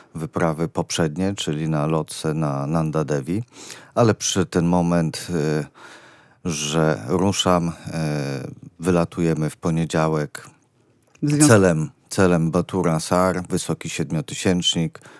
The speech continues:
Speaker 1: kolejny etap przygotowań właśnie do, do tego K dwa, e, zimą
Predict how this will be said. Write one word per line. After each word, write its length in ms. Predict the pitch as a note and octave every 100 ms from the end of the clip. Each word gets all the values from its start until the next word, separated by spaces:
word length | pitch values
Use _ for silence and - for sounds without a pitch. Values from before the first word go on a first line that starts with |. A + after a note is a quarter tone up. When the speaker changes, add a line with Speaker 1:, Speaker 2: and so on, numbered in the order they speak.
| _
Speaker 1:
kolejny 400 | F2+ F2+ F2 D#2
etap 320 | D#2 - D2+
przygotowań 640 | - - D#2+ D2+ D2 D2+ C#2+
właśnie 420 | D2+ C#2+ - C#2+
do, 260 | A#1+ A#1 - - _
do 120 | E2+ -
tego 260 | E2 D#2+
K 160 | - D2+
dwa, 320 | C2+ C#2 D2+ - _ D#2+
e, 320 | D#2+ D2 D2 - - _ _ E2+
zimą 420 | E2 D2 C#2